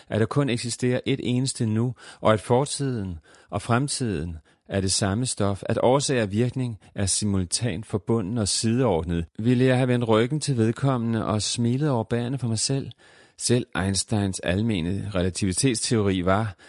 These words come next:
når det kom til stykket, kun en fascinerende omgang formalisme uden nogen reel betydning i den virkelige verden. Men nu, ja, netop i dette nu, er alting anderledes.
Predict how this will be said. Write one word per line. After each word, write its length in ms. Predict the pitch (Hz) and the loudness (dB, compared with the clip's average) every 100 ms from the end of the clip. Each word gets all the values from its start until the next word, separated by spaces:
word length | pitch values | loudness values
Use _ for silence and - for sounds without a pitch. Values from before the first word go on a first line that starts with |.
| - _ - | -20 _ -6
når 80 | 78 | -4
det 80 | |
kom 180 | - 98 | -2 -2
til 140 | 110 113 | -2 -2
stykket, 380 | 98 95 113 | 0 0 0
kun 260 | 78 117 120 | 0 0 0
en 160 | 101 104 | -2 0
fascinerende 640 | 107 95 107 110 117 107 | 0 2 0 2 0 0
omgang 420 | 85 92 92 82 | 0 0 -2 -2
formalisme 720 | 95 87 87 101 101 117 104 - - - | -2 0 0 -2 0 0 0 -6 -20 -6
uden 300 | 92 104 113 | 2 4 4
nogen 260 | 104 110 104 | 4 2 4
reel 220 | 92 98 | 4 2
betydning 600 | 107 - 113 104 120 - | 0 2 2 2 0 -2
i 100 | 92 | -4
den 200 | 87 82 | -2 -2
virkelige 460 | 85 95 101 110 85 | 0 0 -2 -6 -4
verden. 440 | 78 80 90 104 - - _ _ _ _ | -2 -4 -6 -10 -14 -20 _ _ _ _
Men 260 | 104 104 110 | 0 2 2
nu, 240 | 147 151 - | 2 0 -2
ja, 200 | 123 123 | 0 2
netop 340 | 110 135 151 110 | 2 2 2 0
i 60 | |
dette 260 | 123 147 170 | 2 4 4
nu, 320 | 135 139 135 | 2 2 0
er 120 | 117 113 | 0 0
alting 400 | 131 - 135 - | 0 -2 -2 0
anderledes. 640 | 120 143 117 65 87 - | 0 2 0 -2 -6 -12